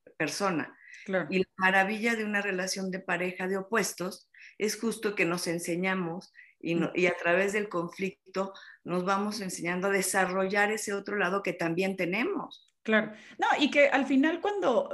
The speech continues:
Speaker 2: cuando estás enamorado, ya algún día podremos hablar de eso, ¿no? O sea, yo creo que la cantidad de drogas naturales que están fluyendo en nuestro cuerpo nos invitan a una versión...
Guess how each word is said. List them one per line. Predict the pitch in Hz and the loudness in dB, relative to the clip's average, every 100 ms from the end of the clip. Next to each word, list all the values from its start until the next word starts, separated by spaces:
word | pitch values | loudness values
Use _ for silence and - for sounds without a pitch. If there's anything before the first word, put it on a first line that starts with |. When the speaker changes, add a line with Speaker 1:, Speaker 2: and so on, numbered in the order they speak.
| 202 | -4
Speaker 2:
cuando | 214 220 | -2 -2
estás | 220 262 | -2 -2
enamorado, | 330 311 208 185 202 208 165 175 269 - | 2 4 4 4 4 2 2 -2 -4 -4
ya | 185 190 | 0 2
algún | 185 190 185 | 2 -2 0
día | 185 180 175 156 | 2 2 0 -2
podremos | 180 175 185 185 | -2 0 0 -4
hablar | 160 160 160 | -4 -4 -2
de | 165 156 | -2 -2
eso, | 151 160 185 | -4 -8 -8
¿no? | 156 175 214 | -6 -6 -4
O | 175 | -4
sea, | 190 | -2
yo | 185 214 | 0 2
creo | 220 | 0
que | 220 | 2
la | 208 | 0
cantidad | 185 170 165 175 | 0 -2 -4 -4
de | 170 196 185 - _ | -2 -2 -4 -10 _
drogas | 160 190 202 202 214 | 0 6 6 8 6
naturales | 202 185 - 170 175 185 185 | 4 2 2 4 4 4 0
que | |
están | 165 - 175 180 | -4 0 -2 2
fluyendo | 190 180 180 185 | 2 4 4 4
en | 185 | 2
nuestro | 165 151 - 156 | 2 -2 -4 0
cuerpo | 185 185 170 156 170 - - - - | 6 6 6 0 -2 -6 -14 -16 0
nos | 190 196 190 | 6 6 6
invitan | 196 190 208 208 226 311 403 - | 2 2 0 2 2 2 0 2
a | 175 | 4
una | 175 185 208 | 6 4 2
versión... | 226 175 175 - 180 180 185 190 190 | 4 2 2 2 2 4 2 0 -2